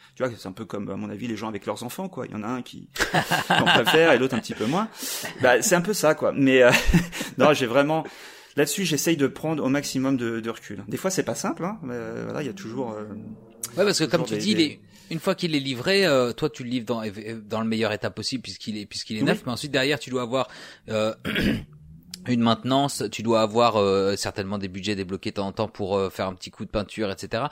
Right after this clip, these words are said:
Speaker 2: Donc c'est vrai que si, si, il, il dépend aussi de plein de choses, quoi, ce, ce, ce projet-là pour,
Speaker 1: Oui.
Speaker 2: pour surv-, pour survivre un peu dans le temps, dans son état, euh, le plus optimal.
Speaker 1: Non, mais c'est, c'est une question de survie, hein, mentale, hein. Il faut vraiment savoir se détacher
Speaker 2: <laughs>
Speaker 1: et faire, euh,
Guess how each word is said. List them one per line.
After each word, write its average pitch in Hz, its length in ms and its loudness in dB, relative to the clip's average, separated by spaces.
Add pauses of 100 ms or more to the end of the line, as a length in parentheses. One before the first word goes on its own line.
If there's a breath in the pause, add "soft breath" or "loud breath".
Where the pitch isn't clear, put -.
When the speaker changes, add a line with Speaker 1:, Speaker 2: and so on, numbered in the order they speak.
(280 loud breath)
Speaker 2:
Donc 113 140 0
c'est 123 100 0
vrai 151 100 2
que - 80 -6
si, 151 280 -4
si, 127 240 -4
il, 123 560 -8
il 120 40 -8
dépend 123 300 2
aussi 147 200 -4
de 147 80 2
plein 113 200 -2
de 117 80 -6
choses, 196 240 -2
quoi, 113 180 -2
ce, 101 260 -4
ce, 101 240 -4
ce - 140 -6
projet-là 104 400 -4
pour, 98 200 -6
Speaker 1:
Oui. 120 160 -2
Speaker 2:
pour 110 80 -8
surv-, 107 360 -8 (120)
pour 95 180 -6
survivre 117 420 -4
un 98 80 -2
peu 123 100 -6
dans 110 100 -2
le 92 60 -4
temps, 135 140 -2
dans 113 100 -4
son 101 200 -6
état, 113 360 -4
euh, 92 160 -2 (280 loud breath)
le 104 80 -6
plus 104 160 -8
optimal. 101 420 -6 (360 soft breath)
Speaker 1:
Non, 139 200 0
mais 120 120 2
c'est, 117 340 -2
c'est 120 120 -4
une 117 60 -4
question 120 240 -6
de 113 40 -6
survie, 123 400 -6
hein, 110 200 -6
mentale, 127 380 -2
hein. 113 160 -6
Il 110 60 -14
faut 120 140 -8
vraiment 131 300 0
savoir 123 280 -4
se 143 140 -2
détacher 120 520 -2
Speaker 2:
<laughs> 123 120 0
Speaker 1:
et 113 40 -4
faire, 120 300 0
euh, 110 240 0